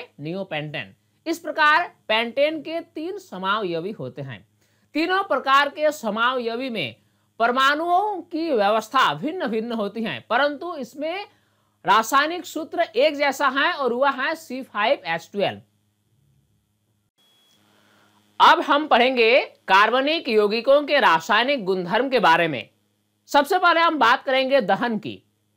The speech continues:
अधिकांश ईंधन पदार्थ कार्बन अथवा उसके यौगिक होते हैं।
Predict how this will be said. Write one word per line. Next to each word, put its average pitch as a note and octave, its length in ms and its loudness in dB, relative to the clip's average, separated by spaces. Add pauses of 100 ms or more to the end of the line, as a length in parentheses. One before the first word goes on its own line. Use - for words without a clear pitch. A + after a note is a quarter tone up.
(760)
अधिकांश E4 760 2
ईंधन A3+ 380 -2
पदार्थ F#3 440 2 (460)
कार्बन B3 520 4 (100)
अथवा G#3 420 2
उसके A3+ 420 -4 (220)
यौगिक F3 380 -8
होते C#3+ 260 -10
हैं। C3+ 260 -12